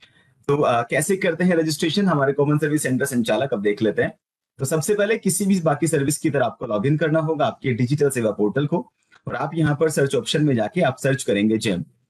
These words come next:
government ई मार्केटप्लेस, जीईएम, आप यहाँ पे search करेंगे। जैसे ही आपके सामने दी हुई screen पर आपको दिख रहा होगा, आप gem services पे क्लिक करते हैं तो ये आपको gem registration page पर लेके चला जाता है।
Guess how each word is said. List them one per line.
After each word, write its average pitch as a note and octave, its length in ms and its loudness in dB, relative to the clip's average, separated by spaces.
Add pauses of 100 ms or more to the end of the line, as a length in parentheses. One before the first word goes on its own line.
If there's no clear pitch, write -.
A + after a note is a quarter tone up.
government D#3 540 -4
ई B2+ 100 2
मार्केटप्लेस, G2+ 760 0
जीईएम, A2+ 640 0
आप A2+ 160 -4
यहाँ A2 120 0
पे A2 80 0
search D#3+ 260 -2
करेंगे। D#3+ 400 0 (440)
जैसे D#3 280 -2
ही A3+ 80 0
आपके F3+ 240 0
सामने F3+ 300 0
दी D3+ 160 2
हुई E3 100 4
screen D#3+ 300 0
पर D3+ 120 2
आपको C3+ 260 -2
दिख C3+ 160 -2
रहा C#3 140 2
होगा, A2+ 420 0 (260)
आप A#2+ 180 -2
gem F3 180 2
services E3 380 0
पे F3 100 0
क्लिक G3 280 0
करते A#2 280 0
हैं F#3 140 2
तो C#3 140 0
ये D3 240 2
आपको D3 460 0
gem E3+ 360 0
registration C#3+ 540 -2
page A#2 240 -2
पर C#3+ 100 2
लेके B2 260 0
चला G2+ 220 0
जाता E2+ 280 -6
है। - 160 -12